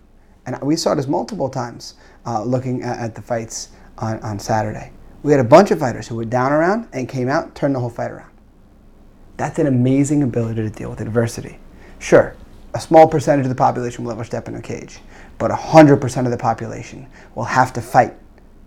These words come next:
And I don't mean the physical kind, I mean the struggle in your mind. Things are weighing on you over and over and over again, and you have this big burden that you have to carry. How do you deal with it? How well do you pl-, deal with that adversity?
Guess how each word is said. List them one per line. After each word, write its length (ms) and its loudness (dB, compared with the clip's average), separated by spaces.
And 120 2
I 80 8
don't 200 8
mean 240 6
the 60 0
physical 400 0
kind, 340 -8
I 100 -6
mean 160 0
the 80 -4
struggle 380 -2
in 100 -2
your 80 -2
mind. 300 -8
Things 300 0
are 80 0
weighing 500 0
on 220 -10
you 220 -18
over 400 -2
and 200 -14
over 380 -2
and 80 -10
over 260 -4
again, 260 -10
and 100 -2
you 60 0
have 300 0
this 100 2
big 260 2
burden 300 4
that 100 -2
you 120 -6
have 180 -6
to 80 -14
carry. 400 -6
How 160 -14
do 80 -10
you 100 -8
deal 220 0
with 180 -14
it? 80 -20
How 160 2
well 340 6
do 100 -2
you 140 -4
pl-, 200 -10
deal 200 -4
with 120 -6
that 160 -10
adversity? 600 -14